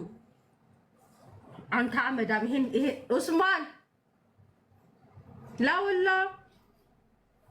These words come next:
እ እናንተ ናቸው የመከራችሁ፣ እነሱ ናቸው የመከሩኝ። ከሦስት መቶ አሁን የመጣችሁ ሰዎች የመከሩኝ ኮሜንታተሮች ናቸው።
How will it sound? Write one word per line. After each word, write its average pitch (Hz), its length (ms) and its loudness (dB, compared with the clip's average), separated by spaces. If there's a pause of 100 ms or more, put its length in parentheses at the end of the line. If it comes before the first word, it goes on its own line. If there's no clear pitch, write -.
(2750)
እ 269 100 2 (640)
እናንተ 311 460 4
ናቸው 233 280 0
የመከራችሁ፣ 202 680 -4 (1120)
እነሱ 330 480 0
ናቸው 247 300 -2
የመከሩኝ። 202 560 -2 (840)
ከሦስት 302 440 -2
መቶ 262 200 0 (140)
አሁን 294 260 0
የመጣችሁ 285 540 0
ሰዎች 359 360 0
የመከሩኝ 285 680 2 (120)
ኮሜንታተሮች 226 840 0
ናቸው። 196 300 -4